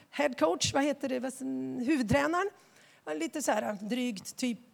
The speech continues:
tyckte jag, va. Men förstår ni, han har varit så anti, han har varit lite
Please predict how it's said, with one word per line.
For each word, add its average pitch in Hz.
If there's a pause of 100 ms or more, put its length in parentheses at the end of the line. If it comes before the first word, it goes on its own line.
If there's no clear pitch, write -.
(160)
tyckte 247
jag, 214
va. 202 (180)
Men 294 (240)
förstår 359
ni, 208 (160)
han 370
har 381
varit 359
så -
anti, 339
han 320
har 330
varit 320
lite 294